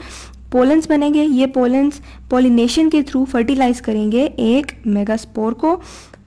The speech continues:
जब ये fertilize कर चुकेंगे तो हमारे पास बनेगा एक zygote, जिसको आप यहाँ पे देख सकते हैं। ये zygote फिर ग्रो करता है और ग्रो करके बनाता है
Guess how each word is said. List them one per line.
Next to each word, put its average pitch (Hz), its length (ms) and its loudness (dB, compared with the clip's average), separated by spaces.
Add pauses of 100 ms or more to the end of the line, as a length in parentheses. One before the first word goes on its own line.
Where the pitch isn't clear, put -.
(100)
जब 254 180 0
ये 349 120 4
fertilize 311 480 0
कर 262 180 0
चुकेंगे 302 380 2
तो 311 100 -2
हमारे 240 280 0
पास 262 280 -4
बनेगा 226 300 0
एक 233 320 -2
zygote, 226 500 0
जिसको 247 300 -4
आप 220 240 -4
यहाँ 226 160 -4
पे 226 140 -4
देख 226 240 -2
सकते 311 320 -4
हैं। 311 200 0 (1120)
ये 294 160 2
zygote 262 580 2 (140)
फिर 269 160 0
ग्रो 240 320 2
करता 285 340 -2
है 269 180 0 (180)
और 240 120 -2
ग्रो 269 240 2
करके 262 280 -2
बनाता 208 420 -4
है 240 220 -4